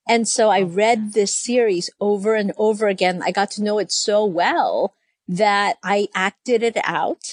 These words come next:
Speaker 1: I acted out what would happen in between the scenes. I acted out what would happen after the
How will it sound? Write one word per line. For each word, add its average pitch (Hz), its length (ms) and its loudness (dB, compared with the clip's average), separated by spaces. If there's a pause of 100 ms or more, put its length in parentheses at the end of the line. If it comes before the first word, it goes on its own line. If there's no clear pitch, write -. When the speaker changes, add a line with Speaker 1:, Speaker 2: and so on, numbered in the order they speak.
Speaker 1:
I 185 480 0
acted 190 440 -2
out 185 260 -2
what 180 160 0
would 214 140 0
happen 220 460 -2
in 226 180 0
between 285 500 0
the 285 100 2
scenes. 214 480 -2
I 202 120 2
acted 202 340 0
out 196 200 0
what 185 200 -4
would 220 120 -2
happen 262 460 -2
after 294 380 0
the 302 160 2